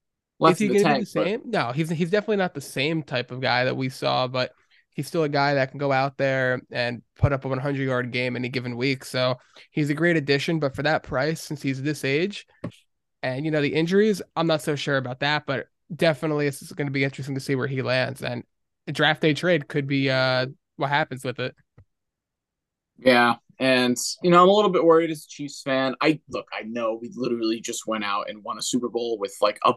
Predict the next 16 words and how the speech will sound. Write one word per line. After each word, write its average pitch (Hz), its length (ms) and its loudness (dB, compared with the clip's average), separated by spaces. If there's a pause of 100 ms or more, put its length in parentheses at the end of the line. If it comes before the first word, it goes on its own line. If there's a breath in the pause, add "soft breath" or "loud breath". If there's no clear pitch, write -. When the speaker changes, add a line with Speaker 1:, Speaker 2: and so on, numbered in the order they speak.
Speaker 1:
bottom 117 340 4
ten 120 340 -2
wide, 110 220 -2 (140)
maybe 214 220 8
even 147 160 6
bottom 120 300 6
five 110 420 0 (100)
receiver 117 400 -6
core. 107 400 -4 (1600 soft breath)
But 175 140 10
also, 196 360 6
we 143 160 -2
don't 160 200 -2
have 156 140 -4
Juju 143 380 -8
anymore, 120 480 -8